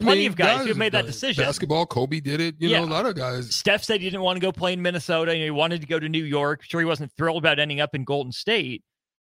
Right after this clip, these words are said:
Speaker 2: My take on it, Strick, I want your take as, as the pro athlete in just a sec, but my take on this is Caleb Williams is a good player,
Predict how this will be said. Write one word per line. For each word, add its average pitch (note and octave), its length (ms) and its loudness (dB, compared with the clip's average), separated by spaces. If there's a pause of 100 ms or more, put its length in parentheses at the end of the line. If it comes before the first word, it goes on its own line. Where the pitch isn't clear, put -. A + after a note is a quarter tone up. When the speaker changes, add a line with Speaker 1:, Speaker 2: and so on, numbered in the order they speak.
(260)
Speaker 2:
My A3 340 6
take C#4+ 260 -2
on E3+ 120 2
it, D#3 60 -4
Strick, F3 160 -2
I F3+ 60 2
want G3+ 200 0
your F#3+ 120 0
take F#3 240 -2
as, E3+ 140 0
as D#3+ 120 -4
the C#3+ 80 -8
pro D#3 240 0
athlete C#3+ 380 0
in C#3+ 100 -6
just C#3+ 220 -6
a A#2 40 -12
sec, C3+ 340 0 (100)
but F3 320 0
my F3 260 2
take A3 280 -2
on E3 160 0
this D3 400 -4
is D#3 520 0 (520)
Caleb D4 340 0
Williams G3+ 460 0 (100)
is F3+ 160 0
a D#3+ 300 0
good F3+ 320 0
player, F#3+ 480 -2